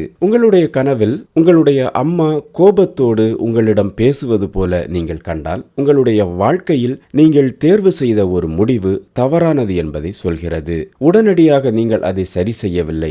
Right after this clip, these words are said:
என்றால், சங்கடமான சூழ்நிலையை சந்திக்க நேரிடும் என்பதையும் குறிக்கிறது. இந்த கனவு உங்களுக்கு ஒரு எச்சரிக்கையை குறிப்பதாக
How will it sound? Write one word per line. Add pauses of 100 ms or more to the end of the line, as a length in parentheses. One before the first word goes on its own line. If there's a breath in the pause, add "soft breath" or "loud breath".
என்றால், (200)
சங்கடமான (100)
சூழ்நிலையை (160)
சந்திக்க
நேரிடும் (120)
என்பதையும்
குறிக்கிறது. (300 soft breath)
இந்த (100)
கனவு (140)
உங்களுக்கு
ஒரு (160)
எச்சரிக்கையை (100)
குறிப்பதாக